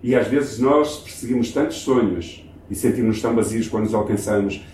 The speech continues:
porque se não forem os sonhos de Deus, os planos de Deus, então realmente eles não satisfazem a nossa alma.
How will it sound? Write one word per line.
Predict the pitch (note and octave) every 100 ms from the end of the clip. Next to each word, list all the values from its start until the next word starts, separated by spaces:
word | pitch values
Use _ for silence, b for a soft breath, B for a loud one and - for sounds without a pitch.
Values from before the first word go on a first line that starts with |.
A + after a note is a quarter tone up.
| B
porque | - G#2
se | - A2+
não |
forem | - A#2 A2+
os | G#2+
sonhos | - A2 F#2
de | F#2
Deus, | F2 B2 A#2 F#2
os | -
planos | - G2+ G2
de | F#2+
Deus, | F#2+ G2 E2 - - - - - - -
então | F2+ E2+ F#2+
realmente | F2 F#2 F#2 F#2+ F#2 - F#2
eles | F#2+ F#2
não | F#2 F2
satisfazem | A2 G2+ - G2 F2+ F2+
a |
nossa | F2+ - F2
alma. | E2+ E2 D#2+